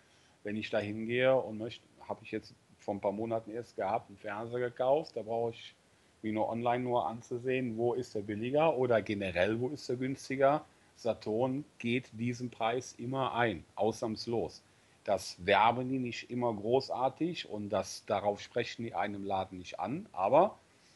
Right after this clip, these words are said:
das rentiert sich auf jeden Fall. Und ansonsten würde man wirklich zur Konkurrenz gehen. Bei mir ging es um einen Verstärker, den ich gekauft habe. Der war, äh, im Internet oder als Online-Preis, war da fast sechzig Euro billiger.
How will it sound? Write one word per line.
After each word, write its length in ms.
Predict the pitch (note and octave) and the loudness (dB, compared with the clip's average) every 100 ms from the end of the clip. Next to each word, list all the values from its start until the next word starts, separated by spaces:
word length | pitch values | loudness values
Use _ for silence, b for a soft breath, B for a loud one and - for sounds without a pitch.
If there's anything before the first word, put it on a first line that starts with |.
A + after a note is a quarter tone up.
| b b - | b b 0
das 380 | F#2+ - - F#2+ | 0 0 -10 -4
rentiert 420 | A2 A2 A2+ A2+ | -4 -2 -6 -6
sich 140 | - | -4
auf 140 | B2 C#3+ | -4 -2
jeden 180 | D3+ | -4
Fall. 300 | - F#3 E3 | 2 6 6
Und 220 | G#2+ G#2+ G#2 | 4 -4 -8
ansonsten 540 | G2 F2 G#2 - A2 | -4 -4 -4 -8 -2
würde 220 | G2+ G2+ | -2 -2
man 180 | C3 C3 | -4 -4
wirklich 260 | A2+ B2 - | -6 -8 -14
zur 140 | A#2+ | -6
Konkurrenz 580 | C#3 C#3 D3 E3 F3+ - | -4 -2 2 2 0 -6
gehen. 220 | F#2+ F2 | -8 -4
Bei 100 | F#2 | -4
mir 180 | G#2 A#2 | -2 -4
ging 180 | C3 C#3 | -4 -6
es 120 | A#2+ | -6
um 80 | A#2+ | -10
einen 100 | A2 | -10
Verstärker, 480 | G2 - G2 G2 | -10 -4 -4 -4
den 100 | B2 | -6
ich 160 | D#3 - | -6 -8
gekauft 420 | C#3+ C#3+ D3+ - | -6 -2 -2 -2
habe. 360 | D3+ D3 F3 A3 b b b b - | -2 2 0 -2 b b b b -6
Der 120 | A2+ | 0
war, 340 | A2 A#2 A2+ - - - | 6 8 6 4 -10 -8
äh, 260 | G#2+ G2 | -6 -4
im 100 | G2+ F#2 | -6 -6
Internet 540 | G2+ - B2+ D3 D#3+ | -4 -2 2 0 -2
oder 360 | A2 G2+ G2 F2+ | -6 -2 -2 -2
als 220 | G2 - | -6 -10
Online-Preis, 640 | F#2+ A#2+ D3 D3 F3+ - | -8 -8 -6 -8 -8 -4
war 140 | B2+ A2+ | -2 0
da 120 | G2 | -2
fast 260 | - G#2 | -2 -4
sechzig 340 | A2 - - - | -4 -8 -14 -12
Euro 180 | F2+ D#2 | -10 -10
billiger. 440 | D2+ D#2+ B2 | -10 -2 0